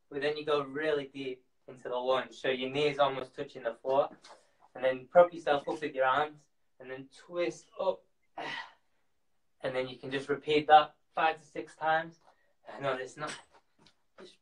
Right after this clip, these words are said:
tilt the camera a little bit maybe so you can see. So you get, make sure your knee, get your knee near the floor,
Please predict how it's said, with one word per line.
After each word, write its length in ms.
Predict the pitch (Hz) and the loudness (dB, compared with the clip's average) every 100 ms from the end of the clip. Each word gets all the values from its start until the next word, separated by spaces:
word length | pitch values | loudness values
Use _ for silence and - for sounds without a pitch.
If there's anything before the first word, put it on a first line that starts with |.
| - | -10
tilt 220 | 151 151 | -4 -2
the 40 | 151 | -2
camera 300 | - 160 160 | -2 2 4
a 100 | 165 | 2
little 180 | 175 175 | 0 -4
bit 160 | 160 170 | -4 2
maybe 160 | 170 165 | 2 0
so 100 | - | -8
you 60 | 170 | -8
can 160 | 160 160 | -10 -10
see. 300 | 196 175 160 - _ - - _ _ - | -6 -6 -8 -18 _ -20 -20 _ _ -20
So 880 | - - - _ _ - - - - | -20 -20 -20 _ _ -20 -20 -20 -10
you 100 | 120 | -6
get, 260 | 113 143 - - | 4 4 4 -6
make 220 | 160 151 | -6 -4
sure 100 | - | -2
your 160 | 156 147 | -4 0
knee, 300 | 160 160 156 - | 2 2 -2 -12
get 160 | 151 170 | -14 -10
your 140 | 170 | -6
knee 180 | 165 170 | -2 0
near 240 | 170 175 | 4 2
the 80 | 170 | 2
floor, 440 | 170 175 175 170 | 0 6 6 6